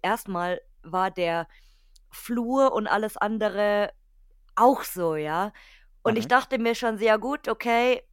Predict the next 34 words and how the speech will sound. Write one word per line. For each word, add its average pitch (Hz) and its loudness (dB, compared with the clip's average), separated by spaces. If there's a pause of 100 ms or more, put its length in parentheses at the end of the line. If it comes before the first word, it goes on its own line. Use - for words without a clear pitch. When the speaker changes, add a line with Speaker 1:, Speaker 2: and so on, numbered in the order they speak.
(300)
Speaker 1:
hm, 226 -6 (540)
wenn, 196 -2
wenn 202 -4 (180)
der 208 2
nächste 247 0 (120)
und 196 -4
der 202 -2
übernächste 220 -2
Raum 202 -2
jetzt 190 -8 (160)
auch 254 6
noch 262 -2
so 226 -4
sind, 220 -2
dann 185 -4 (560)
drehe 196 -4
ich 190 -6
einfach 170 -6
um, 180 -8
dann 156 -10
scheiß 160 -4
Speaker 2:
Aber 135 -2
ich - -2
Speaker 1:
drauf. 147 -4
Speaker 2:
glaub, 151 2
Speaker 1:
Und - -2
Speaker 2:
ich 175 2
Speaker 1:
hab 220 6
Speaker 2:
weiß - 6
Speaker 1:
ich - 2
Speaker 2:
sogar, 131 0 (340)
äh, - -8
kann, 147 0
könnte, 160 0